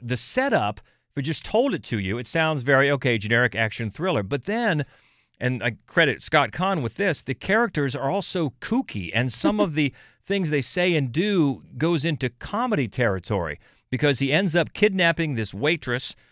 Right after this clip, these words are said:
uh, Lola, because he tries to, well, his, his job to get the fast money for his, uh, mob employer, who is Paulie, played by Frank Grillo. Uh, he tries to, to kill this powerful local rancher,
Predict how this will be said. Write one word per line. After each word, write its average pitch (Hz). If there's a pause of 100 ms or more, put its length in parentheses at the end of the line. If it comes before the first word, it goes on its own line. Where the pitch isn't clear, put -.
(140)
uh, 113
Lola, 110
because 107
he 107
tries 151
to, 120
well, 104
his, 110
his 107
job 131
to 123
get 147
the 110
fast 143
money 135 (520)
for 113
his, 107
uh, 101
mob 120
employer, 104 (280)
who 104
is 95
Paulie, 110
played 104
by 90
Frank 104
Grillo. 101 (560)
Uh, 98
he 113
tries 151
to, 110 (100)
to 107
kill 143
this 107
powerful 143
local 113
rancher, 110